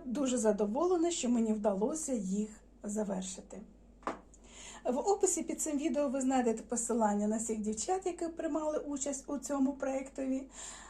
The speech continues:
Організувала нас в цей проєкт, е, Олена Буганова. Також на неї буде посилання в описі під відео. Приходьте, будь ласка, дивіться, з якими результатами завершили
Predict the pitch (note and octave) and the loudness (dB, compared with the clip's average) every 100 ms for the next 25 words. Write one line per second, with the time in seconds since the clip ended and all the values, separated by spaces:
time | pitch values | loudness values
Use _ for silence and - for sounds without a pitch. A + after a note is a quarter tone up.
0 | - A#3+ B3 D4+ D4+ D4 D#4+ D#4 A#3+ A3 | 0 2 4 2 2 2 4 6 6 8
1 | A3 G#3+ G#3+ - A3 - G#3+ G#3 A3+ A3 | 6 4 2 0 -2 0 0 0 0 0
2 | G#3+ - G#3+ G3+ G3+ A3 A3 A3+ G3+ G3+ | 0 -4 -4 -2 0 -2 0 2 2 0
3 | G#3+ B3+ - G4+ F4+ E4+ F4 - - - | -2 -2 0 4 4 4 2 0 -12 -20
4 | - - - - A3 - D#4 E4 D#4 D4+ | -20 -20 -8 -4 -2 0 2 2 4 2
5 | C4 B3+ C4 B3+ B3+ B3+ B3 A#3+ A#3 C4 | 2 -2 -2 -2 2 2 4 2 -2 -2
6 | C4 A#3+ - G#3+ A3 A3 A#3 G#3+ G#3+ - | -2 -2 -2 -4 -4 -2 0 0 -2 -2
7 | - D4 G4 G4 B3+ C4 C4 C4 C4 A3 | -4 0 0 0 -2 -2 2 2 2 0
8 | G#3+ A3 B3+ C#4 - A#3 A3+ B3+ C4 A4 | 0 0 -2 -2 0 0 2 -2 -2 2
9 | E4 A3+ A3 A3 C#4+ E4+ E4+ D4+ A#3+ A3 | 4 4 2 -2 0 0 0 -2 2 2
10 | A#3 E4 - D4 D4 | 4 2 0 -2 -2